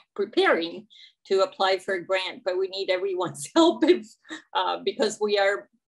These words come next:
paying the artists for their time. It's a, almost a nominal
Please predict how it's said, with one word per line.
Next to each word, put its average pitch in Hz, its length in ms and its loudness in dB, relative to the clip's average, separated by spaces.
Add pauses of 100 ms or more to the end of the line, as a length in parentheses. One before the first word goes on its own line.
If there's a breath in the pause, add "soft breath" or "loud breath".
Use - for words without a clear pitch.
(160)
paying 185 320 -4
the 170 100 -2
artists - 680 -4
for 151 300 2
their 135 240 -2
time. - 640 -6 (280)
It's - 220 -2
a, 165 240 6
almost 180 460 0
a 160 80 2
nominal 160 560 2